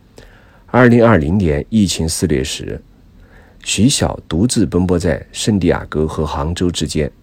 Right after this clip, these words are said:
为自己的心血艾维汀尼及艾森寻找新出路。二零一零年，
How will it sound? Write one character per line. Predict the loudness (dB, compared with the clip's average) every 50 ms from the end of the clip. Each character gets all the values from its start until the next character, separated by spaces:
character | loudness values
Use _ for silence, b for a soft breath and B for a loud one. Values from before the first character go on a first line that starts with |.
| _ -20 _ _
为 | 0 0 0
自 | 2 0 0 0
己 | 0 -2
的 | -2 -2
心 | -4 -2 0 0 0
血 | 0 0 -2 -2 -2 b b b b b
艾 | 0 0 2
维 | 2 2 0
汀 | -2 -4 -4 -4
尼 | -4 -4 -6 -6 -8 -8
及 | _ -6 -6 -4
艾 | -2 0 0 0
森 | 0 0 -2 -4 -4 -6
寻 | -10 -10 -6 -4 -4
找 | -4 -4 -6 -6
新 | -8 -6 -4 -4 -4
出 | -4 -6 -4
路。 | -4 -4 -6 -6 -12 _ _ _ _ -20 _ b b b b b b b
二 | 2 4 4 6
零 | 4 4 2 0
一 | 0 0 0
零 | 0 0 0 0
年， | 0 0 -2 -4 -6